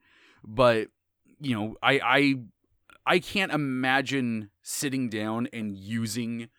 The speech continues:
these books as written and staying firmly to them without making up some fun,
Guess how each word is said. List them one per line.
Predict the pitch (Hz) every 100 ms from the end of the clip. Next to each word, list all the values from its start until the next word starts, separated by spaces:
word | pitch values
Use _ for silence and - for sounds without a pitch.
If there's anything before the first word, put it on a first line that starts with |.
| _ _
these | 98 95 107 117 113
books | 95 104 110 - - -
as | 113 107 101 95
written | 87 101 110 113 127 127 _ _
and | 110 101
staying | - - 113 104
firmly | 95 101 104 110 107 101
to | - 98
them | 101 107 113 123 _ _ _
without | 117 107 - 110 104
making | 107 110 117 139 131
up | 120 -
some | - 120
fun, | 101 - 104 107 110